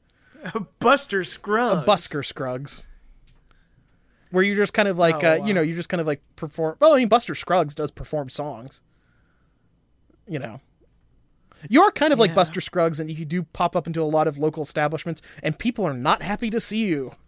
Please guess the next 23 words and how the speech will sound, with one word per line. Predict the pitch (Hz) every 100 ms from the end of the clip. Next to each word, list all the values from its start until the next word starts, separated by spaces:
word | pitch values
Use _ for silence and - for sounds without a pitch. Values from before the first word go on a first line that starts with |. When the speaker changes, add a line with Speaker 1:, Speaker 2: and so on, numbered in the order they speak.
| _ _ _ _ _ _ _ _
Speaker 1:
No. | 165 190 208 196 175 165 151 143 139 180
Speaker 2:
But | 202
you | 202 208
don't, | 180 202 196 -
you | 175
don't | 180 185 165
outwit | 165 156 147 -
them | 139 131
and |
beat | 123 135
them | 131
in | 123
a | 127
gunfight | 147 139 131 - _ _ - 139 120
or | 123
anything | 131 139
like | 127 123
that. | 127 117
You | 123
just | 127
kinda, | - 123 120 _ _ _ 143
you | 139
know, | 127